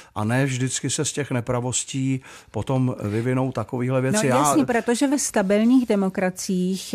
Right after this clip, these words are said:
Speaker 2: mnoha dekádních, typu, já nevím, mluvím třeba o Británii.
Speaker 1: No, dneska bohužel
Speaker 2: Dovede s-,
Speaker 1: už ani o Británii
Speaker 2: ani, no
Speaker 1: nemůžeme
Speaker 2: ne,
Speaker 1: v
Speaker 2: tak
Speaker 1: tomto
Speaker 2: ale
Speaker 1: smyslu až
Speaker 2: jasně,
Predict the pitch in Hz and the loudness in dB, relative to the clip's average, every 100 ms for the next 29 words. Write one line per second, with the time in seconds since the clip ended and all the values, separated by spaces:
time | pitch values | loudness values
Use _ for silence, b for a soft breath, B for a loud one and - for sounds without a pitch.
0 | 175 175 196 185 165 185 185 175 190 175 | 2 4 4 4 2 2 2 2 2 2
1 | 165 156 165 151 156 185 - - - 185 | -2 -2 -4 -4 -6 -8 -12 -8 -2 -2
2 | 190 190 185 165 - - - 170 - 165 | 0 2 2 0 -8 -20 -20 -18 -12 -8
3 | 165 175 175 165 156 165 156 156 _ - | -4 0 0 0 -2 -2 -4 -6 _ -4
4 | 170 190 185 196 220 196 175 165 139 147 | -2 0 2 2 2 2 2 2 2 2
5 | 131 - - 156 117 - 185 104 - - | 2 0 2 4 4 4 4 4 0 -2
6 | 139 131 127 131 131 135 - 240 - 269 | 0 0 0 0 0 4 6 6 6 6
7 | 311 339 339 311 269 254 220 131 - 135 | 6 4 4 4 4 4 2 0 -2 0
8 | 233 269 - | 2 2 4